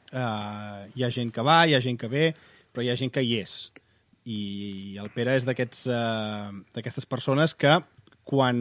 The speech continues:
el vestidor ell diu A, mm, normalment s'acostuma a fer A perquè si diu A és perquè en els seus, no sé, trenta anys o trenta-cinc anys o no sé de quants milions d'anys jugant a hoquei, mm, les ha vistes de tots colors i, i acostuma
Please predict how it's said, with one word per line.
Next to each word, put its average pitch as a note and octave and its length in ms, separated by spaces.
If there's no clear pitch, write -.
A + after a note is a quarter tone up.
el A#2+ 80
vestidor B2 540
ell B2 140
diu A#2+ 260
A, C3+ 340
mm, G#2 640
normalment G#2+ 320
s'acostuma A#2+ 320
a - 20
fer A#2+ 140
A B2+ 100
perquè C3 300
si - 160
diu B2 200
A B2+ 120
és B2 80
perquè C#3 220
en C3 100
els A#2+ 80
seus, C3 360
no A#2 140
sé, A2 220
trenta C#3+ 380
anys C#3 180
o C#3 60
trenta-cinc C#3 560
anys C#3 200
o C3+ 60
no C3 140
sé C#3 160
de C#3 80
quants C3+ 340
milions C#3 300
d'anys C#3 240
jugant C3+ 260
a C3+ 60
hoquei, C#3+ 300
mm, A2+ 540
les B2+ 140
ha C3 100
vistes C3+ 180
de C3+ 80
tots C#3 200
colors C#3 400
i, F#2+ 540
i A2 120
acostuma A#2+ 540